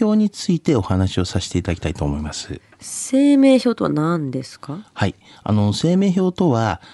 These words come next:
Speaker 1: 厚生労働省がまとめている統計のことで、
Speaker 2: はい。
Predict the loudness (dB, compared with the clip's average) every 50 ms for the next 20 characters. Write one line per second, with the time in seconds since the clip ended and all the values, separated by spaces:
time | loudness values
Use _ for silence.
0 | -20 _ _ -8 -2 0 0 0 0 0 -2 -2 0 2 2 2 2 2 2 2
1 | 2 0 0 0 0 0 0 0 0 0 0 0 0 2 2 4 4 2 2 2
2 | 2 2 2 4 2 0 0 0 2 2 2 4 4 4 6 6 4 4 0 0
3 | 0 0 2 2 2 2 2 2 0 -2 -2 -2 -2 -2 -2